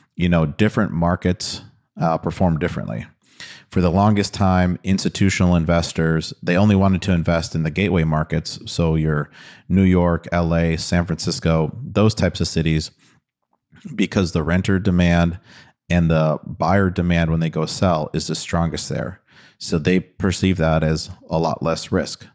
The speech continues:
So why go into a small city somewhere when I can be in New York City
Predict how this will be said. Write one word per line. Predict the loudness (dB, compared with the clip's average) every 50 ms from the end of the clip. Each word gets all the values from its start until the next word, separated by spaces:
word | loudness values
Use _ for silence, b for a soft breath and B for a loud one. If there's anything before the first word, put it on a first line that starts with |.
| _ B B B B B B B B
So | -4 -2
why | 0 2 2 0 2
go | 2 2 2 2 2
into | 0 0 -2 -4 -4 -2 -2 -2 -2 -2
a | -4 -4
small | -4 -2 -2 0 0 0
city | -2 0 0 2 2 2 0
somewhere | 0 0 -2 0 0 2 2 0 0 0 -2 -4 -10 b b b b b b
when | b -4 -2 0
I | 0 0
can | 0 -2 0
be | 0 2 0
in | 2 2 2
New | 2
York | 2 2 0 -2 -2
City | 0 0 2 2 2 2 0 -2